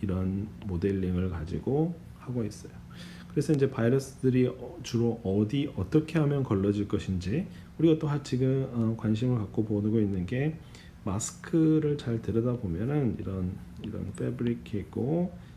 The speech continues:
이 공기가 드러날 수 있는 이런 공간들이 있는데 이런 그 공간들을 타고 있는 그런 유체역학적 현상,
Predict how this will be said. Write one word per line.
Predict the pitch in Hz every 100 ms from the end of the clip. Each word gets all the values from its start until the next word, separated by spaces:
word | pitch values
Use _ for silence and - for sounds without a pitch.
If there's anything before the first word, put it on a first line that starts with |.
| -
이 | 101
공기가 | 95 95 92 104 104
드러날 | - 101 101 98 95 90
수 | 90 101
있는 | 92 90 90
이런 | 82 90
공간들이 | 90 95 101 110 104 104
있는데 | 90 82 90 117 104 - - - -
이런 | 127 147 156 156 147 131 117
그 | 117
공간들을 | 110 110 113 127 135 131 127
타고 | 123 123 123
있는 | 113 107 131 147 147
그런 | 127 107 95
유체역학적 | 92 107 101 101 90 - 127 - - - -
현상, | 113 101 90